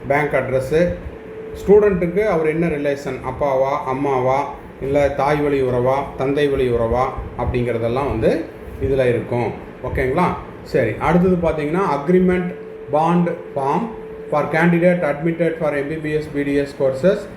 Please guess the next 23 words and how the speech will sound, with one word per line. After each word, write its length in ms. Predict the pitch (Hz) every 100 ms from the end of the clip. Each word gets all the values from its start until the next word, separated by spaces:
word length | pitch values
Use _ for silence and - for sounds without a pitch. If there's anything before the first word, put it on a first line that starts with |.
| - - -
academic 420 | 123 160 156 135
year 140 | 143 175
twenty 220 | 143 139
twenty-three 520 | 135 123 123 113 160 185
twenty-four. 500 | 123 117 113 123 107
இப்போ 220 | 151 180
வந்து 400 | 165 170 208 285 - - - - - - - - - - - - - 113
பாண்ட் 320 | 131 170 196 180
இருக்கக்கூடிய 680 | 180 175 160 156 151 156 156 -
கல்லூரிகளா 500 | 151 156 147 139 135
இருந்ததுன்னா, 440 | 123 123 123 123 185 - - - - -
இப்போ 140 | - 170
உதாரணத்துக்கு 560 | 170 180 175 160 165 170
உங்களுக்கு 220 | 156 143
தெரியும், 300 | 147 147 151
இ 120 | 147
எஸ் 180 | 156 160
ஐ 120 | 147
சில 300 | 147 139 156
உங்களுக்கு 300 | 175 135 127
பாண்ட் 300 | 120 135 139
இருக்குது. 480 | 127 113 127 196 -
அப்போ 360 | - 190 220